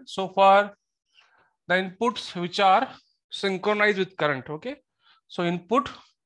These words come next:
input with synchronous,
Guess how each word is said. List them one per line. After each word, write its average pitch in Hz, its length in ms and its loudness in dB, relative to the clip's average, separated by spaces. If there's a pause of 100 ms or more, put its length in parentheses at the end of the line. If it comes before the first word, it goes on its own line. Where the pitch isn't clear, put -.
(1300)
input 180 460 -6 (1000)
with 185 340 -6 (1200)
synchronous, 190 1000 -4